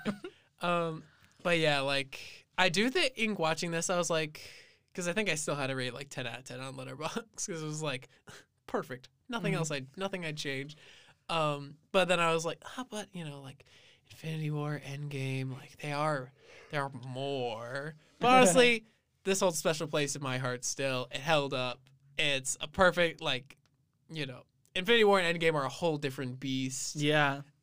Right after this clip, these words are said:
Speaker 2: And I think this one works perfectly for what it is. And it holds a very spe-, special place in film history, 'cause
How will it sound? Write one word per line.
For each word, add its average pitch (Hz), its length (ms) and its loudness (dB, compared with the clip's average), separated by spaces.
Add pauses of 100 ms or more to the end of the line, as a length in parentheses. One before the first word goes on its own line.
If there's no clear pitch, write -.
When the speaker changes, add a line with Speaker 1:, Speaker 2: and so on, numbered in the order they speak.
(100)
Speaker 2:
And 139 360 0
I 143 120 0
think 151 240 -6
this 135 180 -6
one 127 220 -6
works 127 200 -6
perfectly 127 600 -8
for 131 120 -16
what 123 140 -10
it 120 80 -10
is. 123 140 -8
And 147 100 0
it 156 100 2
holds 202 220 8
a 202 60 2
very 190 220 6
spe-, 180 120 -6
special 175 440 -2
place 165 300 -2
in 147 80 -8
film 151 240 -4
history, 151 360 -4
'cause 131 360 -6